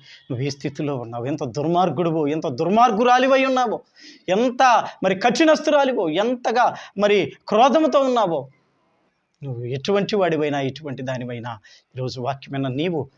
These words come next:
పశ్చాత్తాపడి, నువ్వు చేసిన ప్రతి పాపాన్ని ఒప్పుకొని, పరిశుద్ధంగా, పవిత్రంగా నువ్వు జీవించాలి అనుకొని, నీ యొక్క హృదయంలో ప్రేరేపించబడి,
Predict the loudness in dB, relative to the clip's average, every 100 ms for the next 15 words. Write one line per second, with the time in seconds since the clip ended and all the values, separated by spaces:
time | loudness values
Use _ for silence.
0 | _ _ -14 -12 -8 -8 -8 -12 -10 -12
1 | -14 _ -12 -8 -6 -6 -6 -8 -8 -2
2 | -2 0 0 0 0 -2 -2 0 2 0
3 | -4 -16 -8 -4 0 0 2 4 4 2
4 | 0 -2 2 2 2 2 4 4 2 0
5 | 2 4 4 4 4 4 2 -2 -4 -6
6 | -18 -10 -4 -2 -2 -4 -4 -6 -4 -4
7 | 0 0 0 -4 -2 2 6 6 4 0
8 | -2 -2 -4